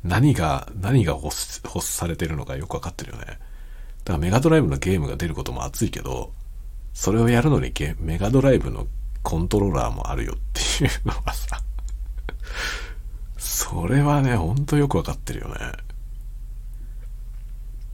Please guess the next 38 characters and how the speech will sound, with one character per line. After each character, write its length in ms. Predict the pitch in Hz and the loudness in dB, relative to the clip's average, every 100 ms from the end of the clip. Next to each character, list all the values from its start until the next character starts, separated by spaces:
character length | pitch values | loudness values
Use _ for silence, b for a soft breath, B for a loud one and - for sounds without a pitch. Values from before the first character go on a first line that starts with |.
| - | -2
だ 80 | - | 4
か 60 | 120 | 6
ら 60 | |
い 20 | 95 | 8
ろ 80 | |
ん 60 | 135 | 10
な 60 | 139 | 10
の 80 | |
出 60 | 78 | 6
て 60 | 73 | 2
る 60 | |
ん 40 | 69 | 0
で 40 | |
す 80 | - | -2
よ。 120 | - | -4
そ 120 | - | -2
の 80 | 71 | 0
ね、 300 | 71 67 - - - - - - - - - - - - | 0 0 -4 -8 -10 -8 -8 -8 -8 -8 -8 -10 -8 0
任 220 | 101 127 | 2 6
天 180 | 135 123 | 8 8
堂 100 | 113 | 8
六 220 | 101 110 | 8 8
四 180 | 107 101 | 8 8
の 80 | 95 | 6
コ 120 | 90 | 4
ン 80 | 82 | 4
ト 120 | 87 | 4
ロ 80 | 80 | 2
ー 20 | |
ラ 80 | 57 | 0
ー 40 | |
と 100 | - | -2
か 40 | |
も 80 | - | -4
出 120 | - | -4
て 80 | - | -6
ん 80 | - | -6
の。 100 | - | -8